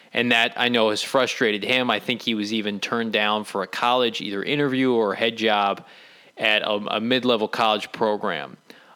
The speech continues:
Um, and so I know that that is probably spurring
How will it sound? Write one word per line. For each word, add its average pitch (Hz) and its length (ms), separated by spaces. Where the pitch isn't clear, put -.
Um, 107 420
and 117 160
so 110 280
I 110 120
know 117 220
that 110 160
that 120 180
is 117 120
probably 110 420
spurring 120 800